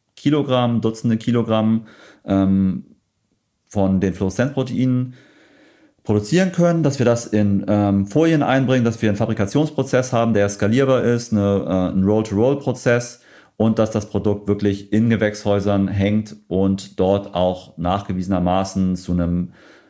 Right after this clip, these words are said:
Wachstum bei verschiedenen Nutzpflanzen zwischen zehn, zwanzig, dreißig Prozent führt. Das ist die Vision für das dritte Jahr.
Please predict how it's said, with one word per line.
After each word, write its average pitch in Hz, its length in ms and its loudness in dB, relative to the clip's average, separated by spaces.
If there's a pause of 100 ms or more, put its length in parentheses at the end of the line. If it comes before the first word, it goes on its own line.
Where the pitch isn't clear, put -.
(180)
Wachstum 113 440 -2
bei 98 160 2
verschiedenen 104 420 -2
Nutzpflanzen 95 1160 -2
zwischen 90 500 -6
zehn, 101 380 0
zwanzig, 95 380 -4
dreißig 90 320 -4
Prozent 110 360 -4
führt. - 440 -6
Das 85 160 -4
ist - 240 -14
die 92 100 -2
Vision 92 380 -2
für 87 480 -2 (640)
das - 280 -10
dritte 214 280 -2
Jahr. 135 420 -2